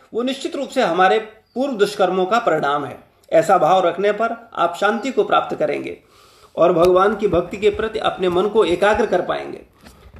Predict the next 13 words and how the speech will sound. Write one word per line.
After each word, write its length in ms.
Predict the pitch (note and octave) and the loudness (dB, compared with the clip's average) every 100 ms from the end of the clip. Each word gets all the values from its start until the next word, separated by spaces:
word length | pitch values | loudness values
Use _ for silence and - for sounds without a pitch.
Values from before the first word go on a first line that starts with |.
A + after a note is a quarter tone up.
| - _ | -20 _
तो 80 | G3 | 2
प्रभुपाद 400 | A3 A3 B3 B3 | 4 4 4 2
जी 80 | B3 | 2
आगे 200 | A#3+ B3 | 2 2
बोलते 300 | A3+ A#3 B3 | 0 0 0
हैं, 240 | B3+ F#3+ | -2 0
"जब 260 | F3 C4 B3+ | 2 2 2
वह 240 | C#4 D4 D4 D4 - - - | 0 0 -4 -12 -20 -20 -4
पूर्णतया 460 | B3+ D#4+ D#4 D4 | 2 2 4 2
शुद्ध 260 | C#4 C4+ A3+ | 2 0 2
हो 180 | G#3+ A3 | 2 4
जाता 280 | G#3+ G#3 A#3 | 2 2 0
है 220 | G#3 A#3+ | 0 -4